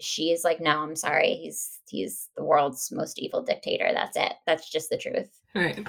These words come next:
Speaker 2: and thinking to herself, like, "I, you, you don't fool me, right? I know who you
Speaker 1: Right.
Speaker 2: are, and you fooled these other people, but not me."
Speaker 1: Right, "You can't pull one over on me." Um, I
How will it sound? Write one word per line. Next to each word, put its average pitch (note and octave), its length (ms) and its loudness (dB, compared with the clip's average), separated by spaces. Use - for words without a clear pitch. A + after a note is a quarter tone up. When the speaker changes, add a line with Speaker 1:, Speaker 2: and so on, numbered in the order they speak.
Speaker 2:
and G3+ 180 6
thinking G3+ 320 10
to F3+ 80 10
herself, E3 300 10
like, C3+ 200 4
"I, F3 120 12
you, F3+ 200 8
you F3+ 160 12
don't F#3+ 200 12
fool F3+ 220 8
me, E3 300 6
right? D#3 240 6
I F#3+ 140 12
know F#3+ 200 8
who F3+ 100 10
you D#3 140 8
Speaker 1:
Right. D#3+ 160 8
Speaker 2:
are, D3+ 320 4
and E3 280 4
you G#3 80 6
fooled B3+ 280 6
these A3+ 160 6
other F#3+ 200 10
people, F#3+ 300 6
but F3+ 160 8
not F#3 220 10
me." D#3+ 280 0
Speaker 1:
Right, A2 400 12
"You G3+ 240 4
can't A3 240 12
pull G#3 160 12
one G3 140 8
over F#3+ 180 2
on F#3 180 2
me." E3+ 340 -2
Um, F#3+ 260 8
I A3 260 10